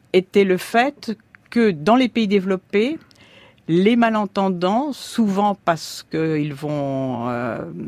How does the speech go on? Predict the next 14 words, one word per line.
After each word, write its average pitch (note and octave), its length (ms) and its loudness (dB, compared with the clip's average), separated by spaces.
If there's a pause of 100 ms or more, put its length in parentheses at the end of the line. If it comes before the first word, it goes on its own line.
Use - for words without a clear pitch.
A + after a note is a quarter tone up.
(100)
faire C#3+ 220 -6
leurs C3+ 180 -4
études D3+ 400 -6 (180)
dans C#3 120 -4
les D3+ 100 -4
mêmes D3 200 -2
établissements, D3+ 680 -4 (480)
forment A3 340 0
des F3+ 120 0
familles G3+ 340 0
entre F#3 280 -6
eux. C3 80 -8 (1200)
En G3 100 2
conséquence, F#3+ 920 0